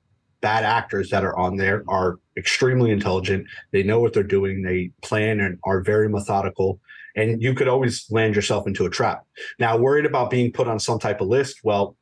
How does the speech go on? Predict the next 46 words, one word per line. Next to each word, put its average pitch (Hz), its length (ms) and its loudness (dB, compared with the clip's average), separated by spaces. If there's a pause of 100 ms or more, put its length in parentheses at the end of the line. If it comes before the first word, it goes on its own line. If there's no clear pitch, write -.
your 117 220 0
I 117 220 2
S 113 240 -2
P, 120 360 -2
if 104 140 -2
you're 107 140 0
using 113 340 2
Tor 110 360 2
without 101 340 0
a 101 40 0
V 107 200 0
P 95 200 -2
N, 98 240 0 (320)
could, 98 200 -4 (180)
will 117 180 2
see - 340 -2
that 107 180 0
you're 107 300 2
having 107 340 -2
some 104 200 -4
type 107 220 -2
of 92 140 -6
Tor 92 240 0
traffic. 92 520 -2 (360)
They 113 100 2
won't 120 300 0
know 123 200 2
what 113 380 0
traffic - 480 -2
you 104 100 -4
have. 139 300 0
They'll 110 180 2
just 104 220 -4
know 104 220 2
that 98 160 2
it's, - 300 -6
it's 95 220 -2
Tor 113 280 0
traffic 107 420 0
or 95 80 0
some 104 200 -2
type 107 200 -2
of 98 80 -2
dark 104 240 0
web 95 140 0
traffic, 135 420 -2